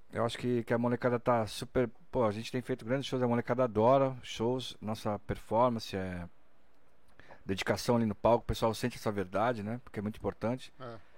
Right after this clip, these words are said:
Speaker 1: Então acho que com o Gomes do Oito, cara, é sempre muito difícil subir num palco com baixo oito cordas e tocar bem, <laughs> porque realmente é um instrumento que, puta, cara, com a técnica muito difícil e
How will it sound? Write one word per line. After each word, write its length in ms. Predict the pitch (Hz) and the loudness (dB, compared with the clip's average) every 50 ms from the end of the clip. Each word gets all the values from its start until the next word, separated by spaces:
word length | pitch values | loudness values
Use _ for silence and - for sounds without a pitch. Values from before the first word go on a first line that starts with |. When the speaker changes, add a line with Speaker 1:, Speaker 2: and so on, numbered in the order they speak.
| - - - - - | -18 -18 -18 -18 -14
Speaker 1:
Então 160 | - 131 131 131 | -10 -8 -8 -8
acho 140 | 123 - | -8 -10
que 480 | - 143 139 135 131 123 117 113 107 101 - - - - - - - - - - - - - - - - - - - - | -10 -8 -6 -4 -4 -4 -4 -4 -4 -6 -8 -12 -16 -18 -18 -18 -18 -18 -18 -18 -18 -18 -18 -18 -18 -18 -18 -18 -16 -12
com 140 | - 170 180 | -8 -8 -6
o 40 | 170 | -4
Gomes 280 | 180 180 180 180 170 | -4 -4 -4 -4 -4
do 100 | 165 170 | -2 0
Oito, 280 | 160 170 190 202 - - | 4 4 4 4 2 2
cara, 280 | - 139 120 107 104 - - - - - - - - - - - - - - - - - - - - - - | 2 2 2 2 0 -4 -8 -14 -18 -18 -18 -18 -18 -18 -18 -18 -18 -18 -18 -18 -18 -18 -18 -18 -18 -12 -10
é 80 | - 101 | -8 -4
sempre 280 | - 147 151 - 147 131 | -2 -2 -2 -2 -4 -4
muito 200 | 135 139 - 117 | -6 -6 -6 -8
difícil 340 | 104 95 - 120 120 - | -10 -8 -6 -8 -8 -6
subir 200 | - 110 98 104 | -6 -4 -2 -2
num 80 | 107 101 | -2 -2
palco 280 | 95 - 110 113 - - | 2 2 2 2 2 0
com 100 | 107 98 | 0 0
baixo 240 | 101 110 110 - | 0 0 0 0
oito 140 | 113 110 - | -4 -4 -4
cordas 340 | - - 110 113 113 110 104 | -2 2 2 2 2 2 -2
e 60 | 107 | -4
tocar 400 | 107 - 113 - - - 120 107 | -4 -4 -4 -4 0 0 0 0
bem, 300 | 98 90 104 117 117 - - 147 - - 127 - - - | 0 2 2 2 2 0 -2 -8 -12 -14 -14 -16 -16 -16
<laughs> 420 | - - - - - - - - | -18 -18 -18 -18 -18 -18 -8 -4
porque 260 | - 98 - - 120 123 127 127 120 | -4 -4 -2 0 2 4 6 8 8
realmente 320 | 113 120 120 120 127 123 - | 8 8 6 6 4 2 2
é 40 | 131 | 0
um 40 | |
instrumento 380 | 123 - - 110 117 127 - 123 | -2 -2 -2 -2 -2 -2 -2 -4
que, 220 | - 120 110 104 95 | -6 -4 -4 -4 -4
puta, 380 | - - 117 113 - - 104 | -4 -2 -2 -2 -2 -4 -6
cara, 240 | - - 98 98 98 | -6 -6 -6 -6 -4
com 100 | - - 107 | -4 -6 -6
a 40 | |
técnica 420 | - - 117 120 - 123 113 - 113 | -2 -2 -2 -2 -2 -4 -4 -2 -2
muito 320 | 104 113 131 131 - 110 | 0 0 0 -2 -4 -8
difícil 640 | 98 92 - - 123 127 131 123 - - - 107 101 | -14 -14 -10 -8 -6 -6 -6 -6 -8 -10 -8 -6 -4
e 520 | 98 98 98 95 95 95 95 95 95 95 | -4 -2 -2 -2 -4 -4 -6 -6 -8 -10